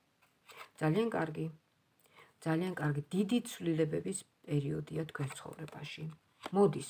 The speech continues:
ანუ, ეს ცვლილებები. ვნახოთ, აბა, ეს ცვლილებები რა სიტუაციებს მოგიტანთ თქვენ. აბა, ვნახოთ.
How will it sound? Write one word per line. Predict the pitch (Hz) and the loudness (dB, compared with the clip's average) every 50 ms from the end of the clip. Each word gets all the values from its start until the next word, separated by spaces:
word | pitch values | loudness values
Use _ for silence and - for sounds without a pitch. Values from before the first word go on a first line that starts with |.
| - - | -12 -8
ანუ, | - 156 147 143 143 - | -2 0 0 0 -2 -2
ეს | - 147 147 | -2 -4 -4
ცვლილებები. | - - - 147 143 - - - - - - - - - _ - - - - - _ _ | -4 -6 -4 -4 -2 -2 -4 -8 -10 -10 -10 -10 -12 -12 _ -18 -20 -18 -18 -20 _ _
ვნახოთ, | - - 185 233 240 240 - 151 147 147 | -6 2 4 4 4 4 4 2 2 2
აბა, | 143 143 165 185 185 - | 0 0 0 -2 -2 -4
ეს | - - 190 160 | -2 -2 -2 -2
ცვლილებები | - - - 170 160 160 156 160 156 143 151 151 143 - 180 196 214 233 233 - _ _ _ _ _ - | -2 -8 -6 0 2 4 4 4 4 4 4 2 0 2 0 -2 -2 -2 -4 -10 _ _ _ _ _ -2
რა | 165 180 208 214 | 2 2 2 2
სიტუაციებს | 220 - 190 151 - - 156 147 143 - - 160 156 - - - | 2 -2 -4 -4 0 0 0 0 0 -2 -6 -8 -8 -8 -8 -8
მოგიტანთ | 143 135 135 139 - - _ - - 151 151 - - | -8 -8 -8 -8 -12 -16 _ -14 -12 -12 -14 -14 -20
თქვენ. | - - - 143 135 143 147 - | -20 -14 -10 -10 -10 -10 -12 -14
აბა, | - 151 - 170 | -16 -16 -12 -10
ვნახოთ. | 180 170 165 156 151 - 160 160 | -10 -10 -10 -10 -12 -12 -14 -14